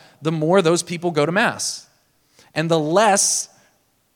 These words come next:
that people believe that a personal relationship with God is possible, the less they go to Mass. It makes perfect sense.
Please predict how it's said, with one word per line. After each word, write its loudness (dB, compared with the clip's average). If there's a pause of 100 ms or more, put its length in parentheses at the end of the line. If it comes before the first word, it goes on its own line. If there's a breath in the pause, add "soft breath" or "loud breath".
(160)
that -4
people -2
believe -2
that -2
a -8
personal -4
relationship -4
with -12
God 0
is -6
possible, -10
the -8
less -2
they -8
go -4
to -6
Mass. -4
It -10
makes -6
perfect -6
sense. -4